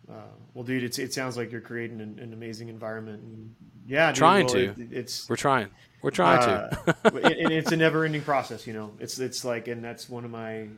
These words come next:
Speaker 1: uh, the, the reason I, the reason I love doing this is that it's like, I know that we'll never be done, man.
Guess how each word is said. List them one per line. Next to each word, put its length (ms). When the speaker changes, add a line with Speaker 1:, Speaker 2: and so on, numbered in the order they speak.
Speaker 1:
uh, 260
the, 140
the 80
reason 320
I, 220
the 80
reason 240
I 120
love 240
doing 240
this 280
is 100
that 160
it's 140
like, 140
I 80
know 120
that 180
we'll 120
never 240
be 100
done, 300
man. 280